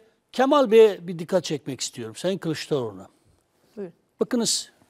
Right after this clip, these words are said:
Speaker 1: tarafsız bölgede C N N'de kendisine Ahmet Hakan Bey soruyor. "Siz Y P G'yi terör örgütü olarak kabul ediyor musunuz?" "Asla," diyor, "biz terör örgütü olarak görmeyiz Y P G'yi." Sonra bir başka haber kanalında,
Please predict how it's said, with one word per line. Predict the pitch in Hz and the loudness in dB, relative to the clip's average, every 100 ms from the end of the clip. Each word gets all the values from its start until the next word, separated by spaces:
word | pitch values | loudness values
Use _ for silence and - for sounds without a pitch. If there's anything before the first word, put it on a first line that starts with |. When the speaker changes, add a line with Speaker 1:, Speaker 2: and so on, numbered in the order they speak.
| - | -2
Speaker 1:
tarafsız | - - - 180 160 | 2 4 2 -2 2
bölgede | 151 135 139 143 | 2 2 -2 -2
C | - 185 156 | 0 2 2
N | 135 | -2
N'de | 151 175 | -6 -4
kendisine | 185 143 - 170 | -2 -2 -4 -4
Ahmet | 151 165 160 | -2 -2 -2
Hakan | 151 165 160 | -6 -4 0
Bey | 147 | 0
soruyor. | - 135 131 110 - - _ _ _ _ _ _ _ _ _ _ _ _ _ _ _ _ | 0 -4 -4 -8 -10 -16 _ _ _ _ _ _ _ _ _ _ _ _ _ _ _ _
"Siz | - 170 | -8 0
Y | 190 | 0
P | - 208 | 2 0
G'yi | 190 208 | 2 -2
terör | - 208 | 2 4
örgütü | 208 190 - | 4 2 -2
olarak | 208 202 | 0 0
kabul | 185 185 | -2 -4
ediyor | 196 180 156 | -2 -2 -4
musunuz?" | 113 - - - _ _ _ _ _ - | -6 -14 -16 -20 _ _ _ _ _ -4
"Asla," | 196 - 151 | -4 -2 -6
diyor, | 120 131 | -6 -10
"biz | 151 | -10
terör | - 180 | -6 -4
örgütü | 175 160 180 | -4 -6 -4
olarak | 160 165 156 | -2 -2 -2
görmeyiz | 147 127 110 92 | -6 -6 -10 -10
Y | 120 | -12
P | - 113 | -14 -16
G'yi." | 104 95 92 _ _ _ _ _ _ _ _ _ | -14 -14 -16 _ _ _ _ _ _ _ _ _
Sonra | - 214 220 | -4 -2 2
bir | 320 | 4
başka | 311 190 196 | 4 4 4
haber | 185 196 202 | 4 4 0
kanalında, | 180 151 127 120 110 123 | -2 -2 -4 -8 -10 -12